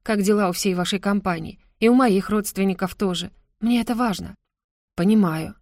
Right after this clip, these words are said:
тяжело вздохнул он. "Мне тоже очень важно знать, что происходит с тобой. Может, даже смогу помочь каким-нибудь советом. Держись за Софинян, они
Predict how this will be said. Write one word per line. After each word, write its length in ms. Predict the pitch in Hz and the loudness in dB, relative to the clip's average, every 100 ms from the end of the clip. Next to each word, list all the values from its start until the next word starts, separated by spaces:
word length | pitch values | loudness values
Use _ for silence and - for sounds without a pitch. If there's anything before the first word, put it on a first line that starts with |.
| _ | _
тяжело 360 | 190 175 165 160 | -4 -2 0 -2
вздохнул 480 | 160 156 180 165 | -4 -4 -4 -4
он. 220 | 165 160 - _ _ _ | -4 -8 -10 _ _ _
"Мне 320 | 180 185 185 | 0 2 2
тоже 320 | 180 196 170 160 | 0 -2 0 -2
очень 260 | - 170 | -4 -6
важно 340 | 160 175 170 156 | -2 -2 -2 -2
знать, 220 | 170 180 | -2 -2
что 220 | - 170 | -4 -6
происходит 540 | 165 170 165 165 156 - | -4 -4 -4 -6 -6 -8
с 60 | |
тобой. 380 | - 170 165 - _ _ _ | -8 -6 -6 -10 _ _ _
Может, 260 | - 180 175 | -4 -2 0
даже 200 | 165 165 | -2 -4
смогу 340 | - 170 170 | -4 -2 -2
помочь 480 | 180 165 160 175 - _ _ | 0 -2 0 -4 -6 _ _
каким-нибудь 540 | - 170 175 160 160 156 | -6 -2 -2 -2 -2 -4
советом. 500 | 175 170 160 - - _ _ _ _ | -4 -4 -6 -12 -18 _ _ _ _
Держись 540 | 175 196 170 226 208 | 0 0 2 0 0
за 200 | 165 165 | 0 -2
Софинян, 580 | 160 175 - 190 208 165 | -4 -6 -2 0 0 0
они 340 | 156 165 160 | -4 -4 -6